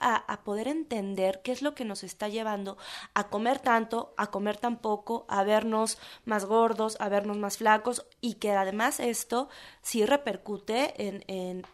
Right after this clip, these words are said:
en la manera en la que nos vinculamos, en la manera en la que nos queremos o no, como fa-, la famosa autoestima, y, y claro que, bueno, sí, nuestro cuerpo es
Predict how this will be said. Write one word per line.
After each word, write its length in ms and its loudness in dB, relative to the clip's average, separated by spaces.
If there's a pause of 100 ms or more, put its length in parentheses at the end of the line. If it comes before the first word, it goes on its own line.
en 180 -6
la 60 -2
manera 240 0
en 60 0
la 120 0
que 100 -8
nos 160 -4
vinculamos, 800 4 (240)
en 160 2
la 80 6
manera 340 2
en 80 0
la 140 2
que 100 -8
nos 220 -4
queremos 420 -2
o 60 -4
no, 320 0
como 300 -8
fa-, 200 -12
la 140 -12
famosa 360 -4
autoestima, 760 0 (480)
y, 320 0 (300)
y 100 -2
claro 400 8
que, 420 0 (600)
bueno, 240 -2 (100)
sí, 300 -8
nuestro 320 -4
cuerpo 340 2
es 160 0